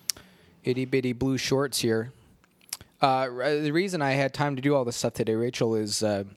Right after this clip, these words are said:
out and about down in Champaign, uh, visiting future sister-in-law, Sammy, uh, s-, future sister-in-law. That doesn't make sense. Future sister-in-law of the podcast, Sammy,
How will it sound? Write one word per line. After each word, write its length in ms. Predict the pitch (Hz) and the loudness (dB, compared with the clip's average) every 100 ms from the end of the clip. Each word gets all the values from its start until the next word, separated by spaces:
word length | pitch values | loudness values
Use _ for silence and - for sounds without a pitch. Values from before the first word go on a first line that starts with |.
| - | -2
out 360 | 113 123 - - - | 0 0 -4 -10 -12
and 160 | - 120 | -4 -2
about 460 | 113 123 120 - 170 | 0 0 -2 -6 -6
down 220 | 139 117 117 | -2 -2 -2
in 80 | |
Champaign, 720 | 110 - 123 113 139 127 120 127 - - - - _ - | -2 -2 -4 -6 -4 -4 -4 -6 -12 -20 -20 -20 _ -4
uh, 200 | 110 107 | -2 0
visiting 640 | 113 107 113 107 110 117 - - _ - - | -2 0 -2 -2 -4 -8 -14 -20 _ -16 -12
future 400 | - 127 123 113 | -4 -2 -2 -2
sister-in-law, 840 | - 117 117 110 107 107 104 107 - | -2 -2 -2 -2 0 0 2 0 -2
Sammy, 480 | - 117 110 110 - | -2 -2 -4 -6 -12
uh, 240 | 90 82 - | -18 -16 -4
s-, 160 | - | -4
future 380 | - 135 123 104 | -2 -4 -4 -4
sister-in-law. 1080 | - - - 104 101 - 107 98 87 92 120 | -2 -2 -2 -4 -8 -8 -8 -6 -6 -8 -10
That 80 | 107 | -6
doesn't 200 | 113 98 | -6 -6
make 120 | 92 | -10
sense. 220 | - - - - - - | -10 -12 -18 -20 -20 -6
Future 340 | - 196 180 151 | -2 0 2 0
sister-in-law 1400 | - 156 - 156 139 - 139 135 131 117 123 120 117 | 0 0 2 2 2 -2 0 0 -2 -2 0 2 0
of 160 | 110 107 | -2 -4
the 60 | |
podcast, 480 | 107 123 113 - 101 | -4 -2 -2 -2 -2
Sammy, 460 | - 117 110 95 | -2 -4 -4 -4